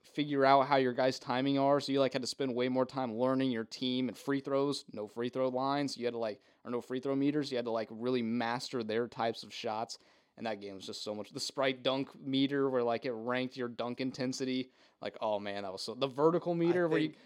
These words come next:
Speaker 1: Jeremy Lamb got, like,
Speaker 2: Yes.
Speaker 1: a forty-three inch vert dunk and
Speaker 2: And they would, like,
Speaker 1: LeBron's never breaks twenty or something.
Speaker 2: and
Speaker 1: It's
Speaker 2: it would, like, show the highlight of the dunk, and it would
Speaker 1: Yeah.
Speaker 2: break out the ruler, and it would
Speaker 1: <laughs>
Speaker 2: slowly, like, rise up. There were a few things I remember that. Does, is that year they had the celebrity games in it? You could play as
Speaker 1: Yeah,
Speaker 2: Justin
Speaker 1: so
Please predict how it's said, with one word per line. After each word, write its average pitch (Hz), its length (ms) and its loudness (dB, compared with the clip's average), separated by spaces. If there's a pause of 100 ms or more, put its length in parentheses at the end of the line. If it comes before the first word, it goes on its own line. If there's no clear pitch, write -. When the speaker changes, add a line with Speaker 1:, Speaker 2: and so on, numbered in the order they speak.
(100)
Speaker 1:
Jeremy 180 420 6
Lamb 160 420 4
got, 165 120 2
like, 160 140 4
Speaker 2:
Yes. 165 100 0
Speaker 1:
a - 20 -20
forty-three 180 720 2
inch 170 180 4
vert 156 380 4
dunk 156 320 8
and 156 140 4
Speaker 2:
And 151 100 2
they 151 80 6
would, 156 120 8
like, 165 140 4
Speaker 1:
LeBron's 160 60 -8
never 160 220 4
breaks 151 360 2
twenty 135 420 -6
or 135 80 0
something. 139 320 -2
Speaker 2:
and 139 80 2
Speaker 1:
It's 135 80 2
Speaker 2:
it 135 80 2
would, 135 120 4
like, 117 140 4
show 131 240 6
the 120 60 4
highlight 117 260 4
of 113 80 0
the 110 60 2
dunk, 110 320 2
and 127 60 0
it 117 40 2
would 95 140 -2
Speaker 1:
Yeah. - 80 -8
Speaker 2:
break 110 220 0
out 123 160 6
the 117 80 2
ruler, 117 500 2
and 117 80 0
it 117 80 0
would 120 120 -4
Speaker 1:
<laughs> - 0 -
Speaker 2:
slowly, 113 380 2
like, 113 240 4
rise 110 280 2
up. 120 140 6
There 160 120 8
were 202 60 8
a 208 40 10
few 180 160 -4
things 151 160 0
I 151 40 6
remember 131 200 6
that. 101 160 4
Does, 127 200 -2
is 135 160 -2
that 147 200 4
year 196 80 2
they 185 80 4
had 170 140 4
the 143 40 -4
celebrity 107 380 2
games 127 260 2
in 139 100 2
it? - 20 0
You 120 100 0
could 123 100 -4
play 127 120 2
as 117 60 -2
Speaker 1:
Yeah, 160 100 4
Speaker 2:
Justin 143 220 0
Speaker 1:
so - 40 -4